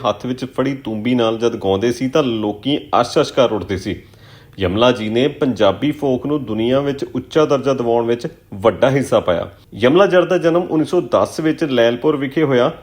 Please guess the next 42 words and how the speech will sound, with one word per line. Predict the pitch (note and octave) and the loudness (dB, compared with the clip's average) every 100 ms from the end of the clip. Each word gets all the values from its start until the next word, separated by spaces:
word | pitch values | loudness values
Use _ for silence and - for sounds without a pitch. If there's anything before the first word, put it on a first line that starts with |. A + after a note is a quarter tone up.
| - | -12
ਜੋ | G#2+ C#3 | -2 4
ਹੁਣ | D#3 E3 | 4 4
ਫੈਸਲਾਬਾਦ | - A#2+ A#2 D3+ D3+ D3+ D3 | 4 2 4 2 4 4 2
ਵਜੋਂ | C3+ C#3 | 0 -2
ਪਾਕਿਸਤਾਨ | E3+ A#2+ B2+ C3 D3+ D3 | 0 -2 -2 -4 0 2
ਦਾ | D3 | 2
ਹਿੱਸਾ | C#3+ B2+ | 0 0
ਹੈ। | F2+ - - - - | -4 -4 -14 -20 -4
ਵੰਡ | F2+ F2 | -2 -2
ਤੋਂ | F2+ C3+ | 0 2
ਬਾਅਦ | A#2+ C3 | 2 2
ਇਹਨਾਂ | - C3 D#3+ | 0 0 0
ਦੀ | D#3 | 0
ਫੈਮਿਲੀ | C#3 B2+ C#3 | -2 -2 -2
ਲੁਧਿਆਣਾ | D3 A2+ A#2+ G2 G2+ | -2 2 2 2 2
ਦੇ | B2+ C#3+ | 0 0
ਜਵਾਹਰ | A#2 G#2 G2+ G#2+ C3+ | 0 2 2 2 2
ਨਗਰ | D3 C3+ C#3+ | 0 0 2
ਆ | A#2 | 0
ਕੇ | C#3 | -2
ਵਸ | A#2 G2 G2+ | -2 -2 -2
ਗਈ। | G#2 G#2+ - - - | -4 -4 -6 -20 -4
ਮਿਊਜ਼ੀਕਲ | A#2+ C3+ E3+ A3 | 2 2 4 2
ਕੈਰੀਅਰ | G#3+ F#3 F#3 | 4 2 2
ਦੀ | F#3+ G#3 | 0 -4
ਸ਼ੁਰੂਆਤ | - F3 D3 C3 C3+ E3 F3 | -2 0 4 4 4 4 0
ਆਪਣੇ | C#3+ C#3 F3 | -2 -2 -2
ਛੋਟੇ | F3+ C#3 A#2 D#3+ | -4 -6 -4 -4
ਭਰਾ | D#3 E3 | 0 0
ਨਾਲ | C#3+ C#3+ | 2 -2
ਕੀਤੀ | C3+ A#2+ - D3+ F3 - | -2 -6 -4 -6 -8 -8
ਤੇ | - | -6
ਇਕੱਠਿਆਂ | - - - G3+ G3+ | 0 -2 0 2 4
ਇਹਨਾਂ | F3 E3+ F3+ | 4 6 4
ਨੂੰ | E3+ F#3 A3+ - E3 | 4 2 -2 -2 0
The | E3+ E3 | 2 4
ਟੋਟਾ | D#3 D3 F3+ | 2 4 2
ਬ੍ਰਦਰਜ਼ | E3+ F3 F#3+ - | 4 0 0 -2
ਵਜੋਂ | F3 F3 | -2 -2
ਜਾਣਿਆ | C3 B2 A#2+ | 2 2 4
ਜਾਣ | A#2 G#2 | 2 2
ਲੱਗਾ। | F2+ E2+ E2+ | 0 -4 -8